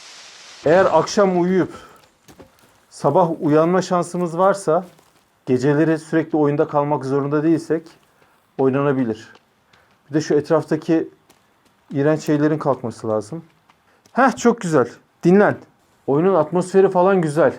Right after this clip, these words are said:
Atmosferden kastım doğa olayları. Ama, e, ge-, gerilimi biraz kötü. Zehirli. Kara keklik üzümü zehirliymiş. Avcılığa başlamamız gerekecek.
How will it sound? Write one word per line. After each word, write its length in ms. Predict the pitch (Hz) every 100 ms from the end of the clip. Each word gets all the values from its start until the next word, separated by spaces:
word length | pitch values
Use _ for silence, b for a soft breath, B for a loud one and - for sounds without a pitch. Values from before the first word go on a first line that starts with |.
| - _ -
Atmosferden 720 | 131 - 147 - 151 143 160
kastım 420 | 156 147 - 151
doğa 220 | 143 143
olayları. 640 | 147 135 123 117 120 175 214 -
Ama, 400 | - 135 156 156 -
e, 40 |
ge-, 580 | 143 123 120 131 131 135
gerilimi 520 | 123 131 139 147 151
biraz 260 | 135 143 139
kötü. 360 | 143 131 117 104 _ _
Zehirli. 600 | - 123 113 123 110 104 - _ -
Kara 240 | 139 135
keklik 440 | 143 143 127 147 147
üzümü 260 | 131 165
zehirliymiş. 840 | 143 131 135 139 135 104 - - _
Avcılığa 500 | - 123 113 127 139
başlamamız 560 | 131 131 151 135 135 123
gerekecek. 680 | 127 127 127 120 110 -